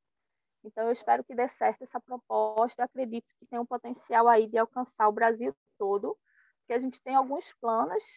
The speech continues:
de, de gestão de resíduos, mas eles sempre são fora da nossa realidade, são pra empresa de médio a grande porte. Pra microempreendedor, eu pesquisei muito e não consegui identificar nenhum.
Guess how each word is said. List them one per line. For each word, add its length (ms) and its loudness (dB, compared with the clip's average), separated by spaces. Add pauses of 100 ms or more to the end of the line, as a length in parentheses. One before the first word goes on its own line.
(180)
de, 540 -10
de 160 -8
gestão 320 -2
de 80 -6
resíduos, 600 -4
mas 260 0
eles 180 -2 (160)
sempre 300 -12 (120)
são 160 -6
fora 300 0
da 100 -2
nossa 420 -4
realidade, 600 4
são 180 -10
pra 140 -4
empresa 340 -4
de 80 -8
médio 340 2
a 40 0
grande 280 -4 (100)
porte. 440 -2 (680)
Pra 140 4
microempreendedor, 1300 0 (420)
eu 80 -8
pesquisei 520 -4
muito 560 -4
e 40 -8
não 80 -6
consegui 380 -10
identificar 560 -8
nenhum. 440 -4